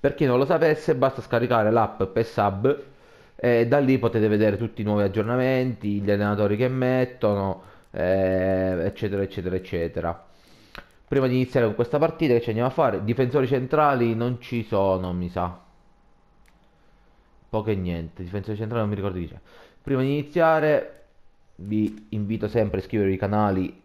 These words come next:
che sono posti nella mia home, nella sezione canali consigliati pes Fan Club Gang, oltre al mio canale se vi va. Siamo a un passo dai trecentotrenta iscritti.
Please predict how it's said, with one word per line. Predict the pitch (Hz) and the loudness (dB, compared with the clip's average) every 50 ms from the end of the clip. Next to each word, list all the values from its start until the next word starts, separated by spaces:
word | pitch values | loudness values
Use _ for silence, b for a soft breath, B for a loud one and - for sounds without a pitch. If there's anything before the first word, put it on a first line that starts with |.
| _ - | _ -20
che | - - 95 | -8 -8 -8
sono | - - - - 104 107 107 101 98 95 90 82 - - | -8 -8 -2 0 2 2 2 2 0 -2 -4 -4 -6 -4
posti | - 107 104 104 98 - - - 90 95 90 - - - | 0 0 0 0 0 -4 -16 -8 -6 -6 -6 -6 -10 -12
nella | - 95 98 95 92 98 | -6 -4 -2 -2 -2 -2
mia | 98 98 101 104 | -2 0 0 2
home, | 107 110 104 101 95 92 78 - - _ - - - | 2 2 2 0 -2 -4 -6 -8 -14 _ -14 -12 -8
nella | 90 92 92 | -6 -6 -6
sezione | 90 92 - - 104 101 95 | -6 -8 -6 -4 -4 -4 -2
canali | - 104 98 104 104 107 104 98 98 98 - | -2 -2 -2 0 0 0 2 0 0 -2 -2
consigliati | - 98 95 - - 101 95 98 107 107 104 101 - | -2 -4 -4 -4 -8 -8 -2 2 2 2 2 2 -2
pes | - - - 117 107 - | -10 -2 0 0 0 0
Fan | - 107 95 | -2 -4 -4
Club | 95 104 101 95 95 98 | -2 -2 -2 -2 -2 -2
Gang, | 98 104 104 113 120 123 127 139 175 - - - b b b b b b b b b b b b b b b b b - | 0 2 2 2 2 2 2 0 0 0 -4 -14 b b b b b b b b b b b b b b b b b 0
oltre | 113 117 110 - 98 98 | 0 0 0 0 -4 -2
al | |
mio | 98 104 98 | -2 0 0
canale | 101 101 101 101 95 | 0 0 2 0 0
se | 90 101 | 0 -2
vi | 92 104 139 | 0 0 2
va. | 160 185 202 - - - - - - - - - _ | 4 4 4 2 -2 -8 -16 -20 -20 -20 -20 -20 _
Siamo | - - 117 113 113 | -4 -2 0 2 2
a | 113 | 0
un | 107 - | 0 2
passo | 139 123 117 110 - - 107 | 2 0 0 0 -2 -4 0
dai | 101 101 101 101 101 101 101 92 - - - | 2 4 4 4 4 2 0 -2 -6 -8 -8
trecentotrenta | - 101 101 104 - - 113 110 104 101 95 - 107 98 - 107 107 104 98 - | -6 -4 -4 -4 -2 0 0 0 0 -2 -4 -2 -4 -2 0 2 0 0 2 0
iscritti. | 117 117 - - 170 180 180 180 - - 180 185 180 180 - - | -2 -4 -4 -2 0 0 0 0 -4 -4 -2 -2 -2 -2 -6 -20